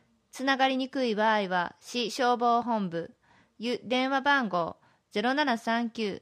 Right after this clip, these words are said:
二二ゼロ一一九番へご連絡ください。休日休館診療、問い合わせ、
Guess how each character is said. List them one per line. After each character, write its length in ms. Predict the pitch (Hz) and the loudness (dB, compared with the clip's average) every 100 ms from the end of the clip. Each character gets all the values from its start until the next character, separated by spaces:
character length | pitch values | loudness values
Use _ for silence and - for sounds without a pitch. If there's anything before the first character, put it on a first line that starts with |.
| - | -8
二 220 | 196 233 233 | -2 0 0
二 280 | 226 170 175 | -2 -4 -4
ゼ 140 | 202 | 0
ロ 160 | 233 - | 0 0
一 300 | 269 226 208 | -4 -4 -4
一 180 | 214 | -6
九 220 | - 254 220 | -4 -2 0
番 260 | 196 185 | -2 -2
へ 140 | 170 160 | -4 -4
ご 140 | 180 | -2
連 180 | 214 208 | 0 0
絡 200 | 180 180 | -4 -6
く 100 | 202 | -6
だ 120 | 196 | -6
さ 220 | 196 175 | -4 -6
い。 80 | 165 - _ _ _ _ _ _ _ _ _ _ _ _ _ _ _ _ _ - | -6 -12 _ _ _ _ _ _ _ _ _ _ _ _ _ _ _ _ _ -8
休 200 | 269 277 | -4 -4
日 260 | 277 285 | -4 -6
休 220 | 269 269 269 | -4 -2 0
館 240 | 262 269 | 0 -2
診 260 | 269 247 202 | -4 -4 -2
療、 300 | 180 165 - _ _ _ _ _ _ | -4 -6 -10 _ _ _ _ _ _
問 200 | 226 240 | -4 0
い 60 | 226 | 2
合 80 | 220 | 0
わ 120 | 226 | -2
せ、 280 | 214 202 | -4 -6